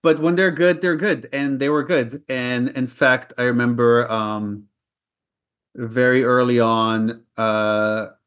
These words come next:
what, what became the first episode, the pilot episode, used to be episodes one and two. And one of the notes that came from, uh, Casey Bloys, who's head of H B O, was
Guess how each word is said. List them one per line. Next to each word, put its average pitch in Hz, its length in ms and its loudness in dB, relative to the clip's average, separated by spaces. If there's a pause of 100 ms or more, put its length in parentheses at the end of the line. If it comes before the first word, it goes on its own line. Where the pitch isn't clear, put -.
(540)
what, 156 380 0
what 151 240 0
became 175 360 0
the 156 80 2
first 143 320 -2
episode, 120 420 -4
the 113 60 -6
pilot 117 260 -2
episode, 113 460 -6
used 151 260 2
to 143 80 0
be 123 180 0
episodes 107 440 -4
one 107 180 0
and 98 160 -6
two. 101 180 -12 (960)
And 127 240 0
one 147 140 4
of 139 60 2
the 131 80 2
notes 127 320 2
that 117 160 -4
came 113 260 -4
from, 110 420 -4
uh, 104 200 -6
Casey 110 340 -8
Bloys, 123 460 2
who's 113 160 -8
head 107 120 -8
of 104 80 -10
H 101 240 -10
B 147 140 0
O, 147 260 4
was 113 640 0